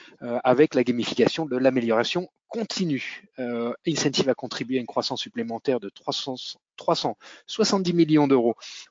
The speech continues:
pour ses clients et, euh, nous travaillons dans une vingtaine de pays, disponibles dans neuf langues, dans des secteurs très variés comme la banque, l'assurance, euh, la santé et les technologies.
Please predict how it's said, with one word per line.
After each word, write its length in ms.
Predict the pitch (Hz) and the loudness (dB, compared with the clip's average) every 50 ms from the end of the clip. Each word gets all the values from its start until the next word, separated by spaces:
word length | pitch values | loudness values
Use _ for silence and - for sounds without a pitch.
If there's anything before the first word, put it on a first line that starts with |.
| _ | _
pour 300 | - 202 196 165 123 - - | 2 4 4 4 4 2 -2
ses 200 | - - - 151 | -4 0 2 2
clients 560 | - - - 127 120 120 123 135 143 160 165 - - | 2 2 0 2 4 4 6 6 4 2 0 2 4
et, 320 | 139 135 143 143 135 123 - | 6 6 6 6 4 4 0
euh, 220 | 131 123 120 117 117 | -2 -2 -2 -2 -4
nous 140 | 117 120 | -8 -10
travaillons 580 | 113 - - 120 107 107 104 110 123 131 143 139 | -8 -4 -2 0 0 0 -2 -2 -4 -6 -6 -6
dans 320 | 123 120 120 127 135 131 | -4 -4 -4 -4 -4 -6
une 160 | 123 123 113 104 | -8 -10 -10 -6
vingtaine 340 | - 120 107 - 135 127 | -6 -2 0 0 0 0
de 80 | 117 110 | -2 -6
pays, 340 | - - 113 127 160 208 - - - - - - - _ | -4 0 0 0 0 -2 -4 -8 -14 -20 -20 -20 -8 _
disponibles 580 | 123 120 - - 117 123 156 202 190 143 - 110 | 0 0 0 0 -2 -2 -2 0 0 -2 -2 0
dans 200 | 127 175 185 - | 0 -2 -2 -2
neuf 300 | 139 135 151 165 - - | -4 -2 -2 -2 -2 -2
langues, 260 | - 131 143 156 156 139 | -2 -2 -2 -2 -2 -4
dans 120 | 123 110 | -4 -4
des 80 | 110 104 | -2 -2
secteurs 500 | - - - - - 147 147 135 - - _ - - _ _ _ | -2 -4 -6 -4 -2 -2 -2 -2 -4 -10 _ -20 -20 _ _ _
très 220 | - - - 147 | -2 0 2 2
variés 520 | 113 107 110 107 - 98 95 98 113 139 151 | 2 2 -2 -4 -2 -2 0 2 2 2 0
comme 200 | - - 110 107 | -2 -8 -8 -6
la 100 | 104 98 | -6 -6
banque, 340 | 90 - 104 117 123 - - | -6 -6 -8 -10 -10 -8 -6
l'assurance, 640 | 107 101 - - 101 - - 90 82 78 - - - - - - - - - - - - - - | -4 -4 -4 -6 -6 -8 -8 -8 -8 -6 -6 -6 -6 -8 -12 -14 -14 -14 -14 -14 -16 -16 -8 -4
euh, 220 | 113 104 98 95 98 | -2 0 2 2 2
la 160 | 117 165 170 | 2 2 2
santé 600 | - - 156 135 110 - - 160 170 180 180 165 - | 2 2 2 0 0 0 4 6 8 8 8 6 6
et 180 | 175 175 165 120 | 6 6 6 4
les 240 | 120 123 160 156 - _ _ _ - | 6 6 6 6 4 _ _ _ -6
technologies. 800 | - 202 - - - 185 185 175 160 147 131 135 139 135 123 | -6 -6 -4 -2 2 6 8 8 8 8 6 6 6 6 4